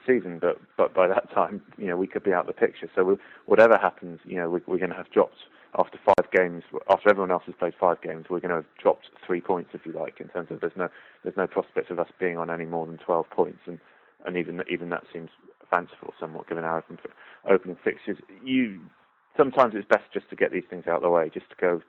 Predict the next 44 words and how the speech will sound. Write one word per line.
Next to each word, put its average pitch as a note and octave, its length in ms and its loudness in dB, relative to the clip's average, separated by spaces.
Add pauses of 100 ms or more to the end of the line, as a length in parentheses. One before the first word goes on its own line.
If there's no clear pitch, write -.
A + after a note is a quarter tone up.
(140)
straight E2+ 300 -4
in, E2 180 -10 (340)
headstrong. E2+ 520 -2 (320)
Um, F2 380 4
if - 100 -4
you're G#2 100 -2
gonna G2 200 0
be F2 200 -6
shaky F2+ 300 -2
at - 60 -12
the - 120 -16
start F2 240 -2
of F2 60 -10
the - 100 -16
season, E2+ 380 -8 (300)
you F#2+ 100 -6
might F2+ 160 2
as, - 60 -4 (160)
might F#2+ 140 0
as E2+ 60 -12
well F2 100 -2
be F2+ 180 -10
shaky - 260 -6
at - 80 -12
places - 380 -6
where E2+ 280 2 (300)
you F#2+ 100 -8
might F2+ 220 0
not - 180 -8
generally F2 320 -2
expect - 380 -4
to - 60 -20
get - 180 -12
three F2 160 -6
points. E2+ 300 -10 (420)
The F#2+ 80 -4
worst F2+ 300 6
thing F2 100 -8
is E2 100 -10
when E2+ 140 -8
you E2 140 -12
start F2 240 -2
losing E2 300 -6 (100)
to, E2 180 -4